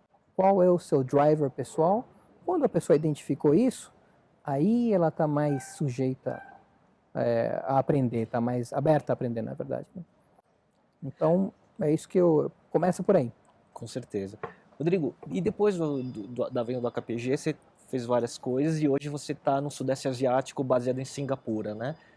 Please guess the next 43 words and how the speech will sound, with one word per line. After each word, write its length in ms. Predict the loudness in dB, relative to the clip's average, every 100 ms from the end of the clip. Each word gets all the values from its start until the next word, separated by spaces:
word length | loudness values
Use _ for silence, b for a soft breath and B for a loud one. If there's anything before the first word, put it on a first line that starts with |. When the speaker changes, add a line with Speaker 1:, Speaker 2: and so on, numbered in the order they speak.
| b
Speaker 2:
Como 140 | -4 -4
é 40 |
que 80 | 0
foi 100 | -2
chegar 280 | 0 2 2
até 220 | 2 0
lá? 260 | 2 0 -4 _ _ _ _
E 380 | -2 2 4 4
o 60 | 2
que 140 | -2
que 180 | 0 2
você 300 | 2 -2 -2
vê, 160 | 0 0 0 -6
até 180 | -2 -2
juntando 260 | -2 -4 -2
uma 100 | -4
outra 160 | -4
pergunta, 560 | -4 -2 -2 -2 -4 -8 b b b b -10
o 80 |
que 120 | -10 -8
que 100 | -10
tem 300 | _ 0 2
no 100 | 0
cenário 460 | -2 0 0 0
empreendedor, 840 | -2 -4 -2 -2 2 4 6 4 2 -6
é, 580 | -2 -2 -2 -2 -4 -6 -10
no 100 | -6
Sudeste 320 | -2 -2 -2
Asiático 440 | 2 2 2 -4
que 100 | -2
o 80 | 0
Ocidente 460 | 0 0 -2 -4 -6
ainda 120 | -6
não 160 | -6
viu? 460 | -4 -2 2 2 0 -8 _
O 40 | -12
que 80 | -8
que 60 |
você 80 | -4
pode 220 | -4 -6
contar 240 | -8 -6 -6
sobre 280 | -4 -4
isso? 280 | -6 -10 -20